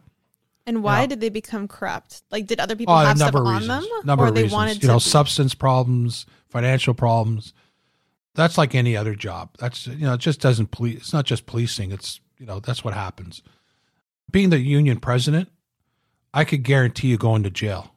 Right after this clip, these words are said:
Speaker 2: If I didn't support you or get a lawyer for you, I could almost guarantee you're gonna go to jail. So there was a couple of times we just didn't support people. When I worked at fifty-one, it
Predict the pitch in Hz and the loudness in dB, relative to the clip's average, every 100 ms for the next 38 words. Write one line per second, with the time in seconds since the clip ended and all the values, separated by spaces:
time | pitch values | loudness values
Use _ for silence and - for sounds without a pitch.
0 | - 113 131 151 139 - 117 120 127 123 | -12 -2 2 4 4 2 -4 0 0 0
1 | 156 - _ _ - 110 113 107 104 113 | -2 -4 _ _ -14 -6 -4 -4 -2 -2
2 | 135 - 135 170 - _ _ _ _ - | -4 -4 -4 -4 -8 _ _ _ _ -8
3 | 120 127 113 107 - 104 101 110 92 92 | -2 0 0 -2 -4 -6 -4 -6 -8 -10
4 | 90 - 92 - 101 90 - _ 110 127 | -14 -14 -16 -14 -14 -14 -20 _ -2 0
5 | 131 - 131 117 - 104 95 95 95 - | 0 0 -2 -2 -4 -6 -6 -10 -12 -12
6 | 90 90 - 107 110 98 - _ _ _ | -14 -16 -14 -14 -14 -18 -20 _ _ _
7 | _ - 135 135 165 165 139 165 143 147 | _ -2 4 6 6 6 2 2 4 4
8 | 127 165 214 | 6 6 4